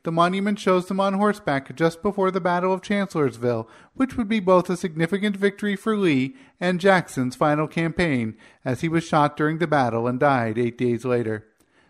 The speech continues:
The monument was one of the oldest double equestrian statues in the United States.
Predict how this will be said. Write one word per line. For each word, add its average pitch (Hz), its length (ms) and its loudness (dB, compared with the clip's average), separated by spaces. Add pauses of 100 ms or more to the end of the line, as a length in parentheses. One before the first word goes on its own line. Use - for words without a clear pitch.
The 196 100 -8
monument 190 540 2
was 175 160 0
one 175 160 0
of 175 80 -6
the 190 140 -2
oldest 185 580 -2
double 156 320 2
equestrian 175 640 -2
statues 120 600 -4
in 123 120 -4
the 131 80 -2
United 120 360 -4
States. - 520 -6